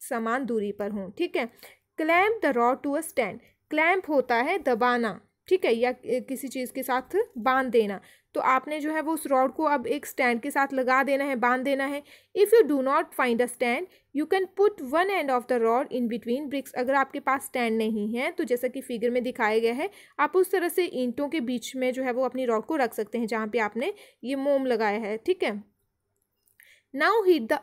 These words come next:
other end of the rod and observe। अब आपने क्या करना है, जैसा कि फिगर में दिखाया गया है, यहाँ पे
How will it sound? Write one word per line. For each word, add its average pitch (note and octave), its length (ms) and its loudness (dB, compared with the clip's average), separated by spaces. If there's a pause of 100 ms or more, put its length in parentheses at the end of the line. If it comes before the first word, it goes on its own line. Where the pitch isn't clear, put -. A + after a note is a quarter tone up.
other E4 360 4
end A#3+ 160 0
of A3+ 120 -6
the B3+ 120 0
rod A3+ 320 2
and B3 340 -2
observe। A3+ 300 -4 (460)
अब C#4+ 100 2
आपने D#4 260 2
क्या F4+ 180 4
करना C#4 260 -2
है, C#4+ 300 -4
जैसा B3 300 -2
कि C#4+ 120 -6
फिगर C#4+ 260 -4
में C#4+ 120 -4
दिखाया C4+ 300 0
गया C#4 180 -2
है, D4+ 240 -6
यहाँ A#3+ 320 -6
पे D4 160 -6